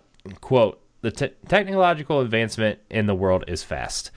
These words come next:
While we're looking at front-end technology, we're always thinking about the future of Switch. Recently, even though we had to decrease, we had decreased profit for eight years straight, we kept investing in R and D. Uh,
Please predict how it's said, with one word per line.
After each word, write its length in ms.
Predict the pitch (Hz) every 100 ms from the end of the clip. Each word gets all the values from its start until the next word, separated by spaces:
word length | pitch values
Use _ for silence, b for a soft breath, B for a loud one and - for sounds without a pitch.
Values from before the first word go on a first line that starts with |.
| B B B
While 180 | 107 113
we're 100 | 117
looking 380 | 139 143 156
at 260 | 101 117 -
front-end 580 | - 139 151 127 127 123
technology, 760 | 131 - 104 95 87 92 98 b b b b
we're 160 | - 113
always 400 | 92 151 180 165
thinking 360 | - 156 139 117
about 140 | 104
the 100 | 104
future 320 | - 117 -
of 100 | 110
Switch. 440 | - - 82 - - -
Recently, 480 | 127 143 156 120 110
even 380 | 98 127 135 123
though 160 | 123
we 140 | 117 110
had 220 | 117 113
to 100 | 113
decrease, 480 | 101 - 117 - - _ _ _ _ _ _ _ _ -
we 260 | 117 110 113
had 260 | 120 110
decreased 420 | 104 127 - 139 -
profit 340 | 110 101 104
for 140 | - -
eight 180 | 107 76
years 220 | 95 -
straight, 400 | - 131 104 - b b
we 80 | 131
kept 280 | 123 202 202
investing 440 | 170 139 131 143 127
in 100 | 101
R 180 | 98 101
and 140 | 95
D. 260 | 92 80 - b b b b b b
Uh, 360 | 98 107 107